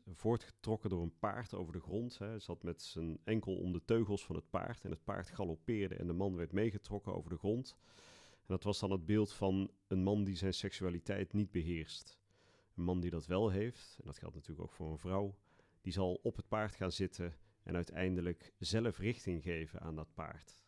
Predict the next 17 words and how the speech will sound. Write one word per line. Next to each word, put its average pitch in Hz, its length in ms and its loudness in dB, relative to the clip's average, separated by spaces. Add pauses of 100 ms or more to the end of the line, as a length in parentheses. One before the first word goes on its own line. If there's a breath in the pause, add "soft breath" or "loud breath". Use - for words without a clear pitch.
(160)
Nou 73 160 -14
ja, 67 80 -14
een 73 80 -12
hele 80 240 -6
eenvoudige 87 720 -2
vergelijking, 101 680 -4
maar 92 120 -4
wel 90 260 -6
een 87 180 -4
mooi 90 220 0
beeld 107 440 -2
daarbij. 95 460 0 (880 loud breath)
Dus - 320 2
het - 120 -10
is 123 120 4
blijkbaar 117 600 4
een 98 340 4